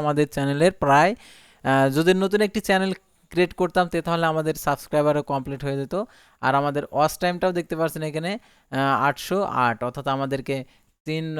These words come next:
অর্থাৎ চার ভাগের এক ভাগ প্রায় হয়ে গেছে। তো আমাদের ওয়াচ টাইমটা আর কি আমাদের পূরণ করার জন্য আমাদের একটু কষ্টসাধ্য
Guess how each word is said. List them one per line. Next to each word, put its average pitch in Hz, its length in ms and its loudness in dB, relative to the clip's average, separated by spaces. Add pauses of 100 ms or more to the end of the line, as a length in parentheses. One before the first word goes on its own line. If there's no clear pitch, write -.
অর্থাৎ 143 200 -6 (100)
চার 156 160 6 (100)
ভাগের 170 260 -6 (200)
এক 127 140 -6
ভাগ 147 100 -6 (100)
প্রায় 139 340 0
হয়ে 156 280 4
গেছে। 117 220 -4 (420)
তো - 100 0
আমাদের 151 280 2 (360)
ওয়াচ 156 260 6
টাইমটা 185 360 2
আর 165 120 4
কি 165 140 -2
আমাদের 151 240 -2 (220)
পূরণ 147 220 -4 (100)
করার 143 260 2
জন্য 139 140 -8 (120)
আমাদের 131 260 -4
একটু - 160 -12 (380)
কষ্টসাধ্য 131 560 -6